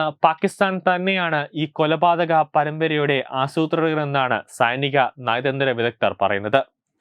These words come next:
അടുത്ത കാലത്തായി ഇന്ത്യയുടെ മുന്നിൽ നാണം കെടുന്ന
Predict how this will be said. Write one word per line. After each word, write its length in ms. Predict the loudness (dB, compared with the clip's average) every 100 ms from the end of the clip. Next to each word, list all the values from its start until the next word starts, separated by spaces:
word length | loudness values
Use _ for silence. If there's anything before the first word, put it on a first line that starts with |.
| 4 4
അടുത്ത 260 | 4 2 4
കാലത്തായി 500 | 2 2 2 2 0 -4
ഇന്ത്യയുടെ 440 | -4 0 2 2 0 -2
മുന്നിൽ 280 | -2 0 -2 -4 -2 0
നാണം 300 | 0 -2 -2
കെടുന്ന 320 | 0 0 0